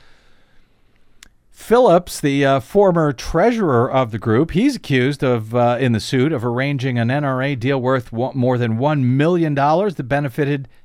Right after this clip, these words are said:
his girlfriend. And just before <laughs> retiring in twenty eighteen, a contractor for, uh, he, he, a contract, he, he was able to, uh, obtain for himself worth one point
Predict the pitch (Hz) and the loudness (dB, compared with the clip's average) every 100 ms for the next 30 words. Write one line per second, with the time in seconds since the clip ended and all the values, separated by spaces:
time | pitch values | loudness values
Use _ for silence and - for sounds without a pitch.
0 | - - 143 143 131 110 110 151 269 - | -20 -6 0 2 0 0 4 6 6 4
1 | 147 135 190 247 - - - - - - | 0 2 2 -2 -8 -20 -20 -20 -20 -20
2 | - - - - _ - 139 147 160 170 | -20 -20 -20 -20 _ -6 -2 0 0 0
3 | 170 - - 170 151 - 160 214 240 170 | -4 -4 -2 0 -2 -2 0 4 4 4
4 | 139 143 123 - 151 156 123 120 113 147 | 2 0 -2 0 0 0 0 -4 -4 -4
5 | 151 143 117 170 190 - 170 156 - 143 | -2 -4 -2 -2 0 0 0 0 0 0
6 | 120 - - - - 143 120 120 - 117 | 0 -6 -20 -20 -6 0 2 2 -2 -4
7 | 120 131 139 143 131 156 135 135 123 208 | -4 -4 -2 -2 2 0 4 2 2 0
8 | 254 135 95 120 117 113 123 117 127 117 | 0 -2 -2 -2 -2 0 2 2 0 -2
9 | 120 - 123 117 110 110 113 - 127 120 | -4 -2 0 2 2 2 -2 -4 -2 -2
10 | 120 - 151 139 131 175 - 294 320 - | -4 -2 0 2 2 0 0 0 0 -4
11 | - - - 120 135 120 104 117 117 - | -12 -20 -6 0 0 -2 -2 0 0 -2
12 | 127 123 | -2 -2